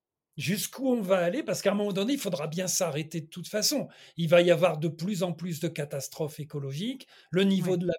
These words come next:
Speaker 1: mer va monter, et cetera, et cetera. C'est pas possible. Il faut, il faudra bien s'arrêter à un moment donné, à moins de, d'aller totalement vers la dystopie la plus totale.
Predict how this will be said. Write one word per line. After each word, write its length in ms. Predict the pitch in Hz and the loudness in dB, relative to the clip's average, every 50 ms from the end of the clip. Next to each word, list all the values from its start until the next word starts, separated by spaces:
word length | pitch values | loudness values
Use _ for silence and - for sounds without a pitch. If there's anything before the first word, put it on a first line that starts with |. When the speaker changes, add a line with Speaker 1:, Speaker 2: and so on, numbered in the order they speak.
| - - | -4 -8
Speaker 1:
mer 140 | 160 143 139 | -8 -6 -6
va 180 | 123 151 135 | -4 -6 -4
monter, 560 | 139 143 135 127 - - 202 247 262 269 262 247 | -4 -4 -6 -6 -4 -2 0 2 2 2 2 2
et 80 | 214 175 | 0 0
cetera, 500 | - - 180 170 147 - 160 135 147 151 | -2 -4 -6 -6 -6 -8 -8 -8 -8 -8
et 40 | 147 151 | -8 -8
cetera. 560 | - 156 147 - 156 147 165 226 269 277 269 _ _ _ - - - _ - | -8 -8 -8 -8 -8 -6 -6 -6 -6 -8 -10 _ _ _ -20 -20 -20 _ -8
C'est 220 | - - - - 262 | -6 -4 -2 -2 -2
pas 240 | - 190 190 - _ - | -2 -4 -4 -4 _ 0
possible. 760 | 214 220 202 165 - - - 262 285 311 262 214 156 143 - _ _ - | 2 2 2 2 0 0 0 0 -2 -2 -2 -4 -6 -6 -10 _ _ -8
Il 100 | 170 170 | -6 -4
faut, 200 | - 175 190 190 - | -2 -2 -4 -4 -6
il 80 | 165 | -10
faudra 260 | - 165 170 160 160 151 | -10 -8 -6 -4 -4 -4
bien 220 | 147 165 226 226 | -4 -4 -2 -2
s'arrêter 680 | 202 - - - 202 175 147 156 156 147 - - 202 190 | 0 0 0 0 0 0 -2 -4 -4 -6 -4 -2 -2 -2
à 60 | 170 | 0
un 20 | 165 | 0
moment 280 | 165 160 151 143 139 | -2 -2 -2 -4 -4
donné, 320 | 123 147 156 208 240 226 - - - - - - | -4 -4 -4 -4 -4 -4 -8 -14 -20 -14 -2 4
à 120 | 170 165 | 6 6
moins 340 | 175 175 180 180 196 214 208 | 6 6 4 2 2 2 0
de, 260 | 170 156 175 160 156 | 0 2 2 2 0
d'aller 400 | 151 139 160 156 160 180 180 175 | 0 0 0 0 2 0 0 -2
totalement 640 | - - - 262 226 - - 190 175 180 185 196 196 | -4 -4 -4 -2 -2 0 0 0 0 0 0 -2 -2
vers 200 | 156 170 180 151 | 0 2 2 2
la 120 | 156 156 | 0 -2
dystopie 680 | 147 147 143 202 190 - - - 190 180 165 - 180 185 180 | -2 -2 -4 -2 -2 -4 -4 -2 -4 -4 -4 -6 -6 -4 -4
la 100 | 160 147 | -4 -4
plus 220 | 151 - 151 147 | -6 -10 -12 -10
totale. 560 | - 143 127 - - 180 208 208 214 190 - | -10 -10 -6 -4 0 2 2 2 2 0 -4